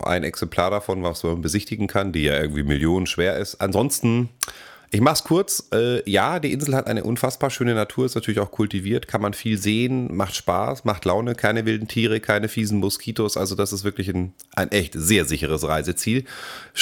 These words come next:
Straßenverhältnisse wie, äh, absolut neu modernisierte Autobahnen in Deutschland, ähm,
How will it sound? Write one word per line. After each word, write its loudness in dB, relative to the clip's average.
Straßenverhältnisse 2
wie, 0
äh, 0
absolut 2
neu 4
modernisierte 2
Autobahnen 0
in -2
Deutschland, 0
ähm, 0